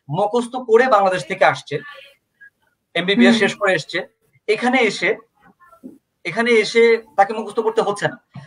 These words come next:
Speaker 1: তাহলে, আহ, সে conduct করতেছে কিভাবে? মানে, মা-, medical
Speaker 2: <laughs>
Speaker 1: science তো একটা মুখস্থ করার ব্যাপার, তাহলে conduct করতেছে কিভাবে?
Speaker 2: হ্যাঁ।
Speaker 1: আমার, আহ, আপনার সাথে কি ধরনের কোনো কথা হয়েছিল কিনা?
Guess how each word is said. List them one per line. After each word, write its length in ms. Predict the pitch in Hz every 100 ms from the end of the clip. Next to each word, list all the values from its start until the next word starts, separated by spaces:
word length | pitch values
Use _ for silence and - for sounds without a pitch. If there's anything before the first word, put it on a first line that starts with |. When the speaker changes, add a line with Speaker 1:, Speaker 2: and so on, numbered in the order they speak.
| - -
Speaker 1:
তাহলে, 340 | 196 214 240 226 - _ -
আহ, 160 | 190
সে 220 | - 240 240 - _ _ _
conduct 400 | - 247 254 269
করতেছে 380 | - 220 175 147
কিভাবে? 380 | 147 135 98 95 _ _ _ _ _ _ _
মানে, 140 | 208 240
মা-, 160 | 240 254
medical 300 | 277 269 262
Speaker 2:
<laughs> 60 |
Speaker 1:
science 200 | 233 247
তো 160 | 254 254
একটা 160 | 254 233
মুখস্থ 320 | 233 240 247
করার 240 | 247 240
ব্যাপার, 260 | 202 185 - _ _ -
তাহলে 140 | 196
conduct 380 | 208 226 226 233
করতেছে 320 | - - 156
কিভাবে? 360 | 147 151 107 101
Speaker 2:
হ্যাঁ। 100 | 101 _ _ _
Speaker 1:
আমার, 480 | - 185 190 185 180
আহ, 360 | 165 160 160 156 - - - - _ _ - -
আপনার 260 | - 208
সাথে 200 | 208 208
কি 120 | 214
ধরনের 240 | 196 202 208
কোনো 140 | 196
কথা 200 | 190 165
হয়েছিল 360 | 160 156 143 123
কিনা? 220 | - -